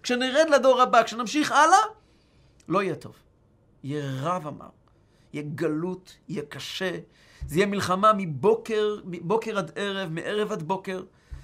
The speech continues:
מלחמה של אמונה. המאמין, כתוב בתניא, לא יחוש.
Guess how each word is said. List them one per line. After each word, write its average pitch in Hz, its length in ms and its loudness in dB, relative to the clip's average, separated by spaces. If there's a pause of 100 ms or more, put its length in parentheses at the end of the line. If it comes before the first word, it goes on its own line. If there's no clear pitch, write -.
(160)
מלחמה 185 380 2
של 208 200 -4
אמונה. 165 580 -2 (1000)
המאמין, 214 800 2
כתוב 190 260 -10
בתניא, 196 420 2
לא 180 200 2
יחוש. - 580 -4